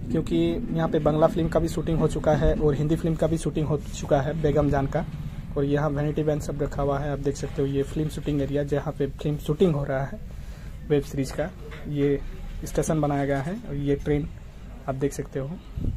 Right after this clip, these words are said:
जिसका सेटअप लगा हुआ है और ये घर बनाया हुआ है, क्योंकि ये नाइट, नाइट में जो है पे नाइट में जो है शूटिंग होता है। स्टेशन बनाया गया है ये। और ये लास्ट सीन जो है यहाँ पे, यहाँ मंदिर बनाया जाएगा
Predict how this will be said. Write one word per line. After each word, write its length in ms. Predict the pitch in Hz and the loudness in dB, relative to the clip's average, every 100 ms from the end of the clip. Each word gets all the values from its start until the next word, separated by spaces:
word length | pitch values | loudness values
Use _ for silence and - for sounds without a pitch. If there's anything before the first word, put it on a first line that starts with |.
| - - | -6 -10
जिसका 320 | 139 135 - 135 | -8 -8 -4 -2
सेटअप 420 | - 139 139 - | 0 0 0 0
लगा 160 | 135 131 | 0 2
हुआ 180 | 131 127 | 0 -4
है 160 | 147 - - - - - | -6 -10 -14 -14 -12 -6
और 80 | 143 | 0
ये 180 | 139 | 2
घर 180 | 139 147 | 2 0
बनाया 340 | 143 143 139 135 143 - 143 | 0 2 2 0 -2 -4 -2
हुआ 160 | 135 | 0
है, 160 | 135 165 - - - - - - - - - | 0 -4 -8 -12 -14 -12 -12 -12 -12 -12 -4
क्योंकि 200 | 156 143 | -2 0
ये 140 | 147 143 | 0 2
नाइट, 240 | 151 156 160 - - - - - | 4 2 -2 -10 -12 -12 -10 -4
नाइट 320 | 151 156 151 | 0 0 0
में 100 | 151 | 0
जो 120 | 143 | 2
है 160 | 139 190 - - - - - - | 2 0 -2 -8 -8 -10 -12 -8
पे 160 | - 190 202 | -2 -2 0
नाइट 360 | 151 151 160 170 | 4 6 6 4
में 100 | 160 | 4
जो 120 | 151 | 4
है 180 | 143 170 - | 4 2 -2
शूटिंग 340 | - 151 151 139 | -2 2 2 2
होता 240 | 139 135 | 2 2
है। 180 | 135 139 - | 2 -2 -4
स्टेशन 400 | - - 143 156 | -4 -2 0 2
बनाया 240 | 139 139 139 | 4 4 4
गया 160 | 135 135 | 4 4
है 140 | 143 | 2
ये। 200 | 139 147 185 - - - - - - - | 0 -2 -4 -10 -10 -10 -10 -10 -10 0
और 180 | 143 139 | 2 2
ये 220 | 143 151 | 4 4
लास्ट 320 | 143 139 156 - | 4 6 4 4
सीन 340 | - 156 151 | 2 2 4
जो 120 | 147 | 4
है 200 | 139 147 | 4 2
यहाँ 180 | 143 143 | 0 0
पे, 160 | - 143 | 0 0
यहाँ 240 | 143 143 | 0 2
मंदिर 380 | 143 143 143 151 | 2 4 4 4
बनाया 320 | 143 139 139 | 4 4 4
जाएगा 320 | 135 131 143 | 4 4 2